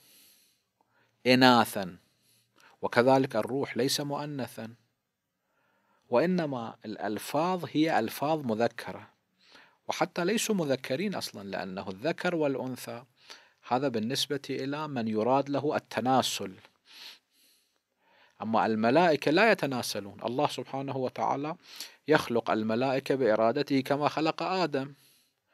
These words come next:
فلذلك التذكير والتأنيث فيهم لا معنى له، ولكن اللفظ مذكر، فلذلك يستعمل فيه الأفعال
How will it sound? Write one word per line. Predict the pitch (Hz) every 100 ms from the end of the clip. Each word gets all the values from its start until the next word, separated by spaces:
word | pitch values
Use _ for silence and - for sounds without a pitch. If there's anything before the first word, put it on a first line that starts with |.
| _ - - _
فلذلك | - 110 110 131 160 190 190 - -
التذكير | - _ 127 107 - 131 123
والتأنيث | 117 - 123 110 147 143
فيهم | - 139 131 147 139
لا | 131 147
معنى | 135 98 107 98
له، | 98 95 - _ _ - - _ _ - - -
ولكن | 123 196 - 156
اللفظ | 123 135 147 208 - 151
مذكر، | 131 156 - - 135 208 - _ _ _ _ - _ - _
فلذلك | - 117 117 139 160 180 190 - - - _ _ _ _ _ _
يستعمل | 107 - 131 110 104 95
فيه | - 123 143 160 _ - _ _ _ _ - - _
الأفعال | 101 95 - - 107 127 156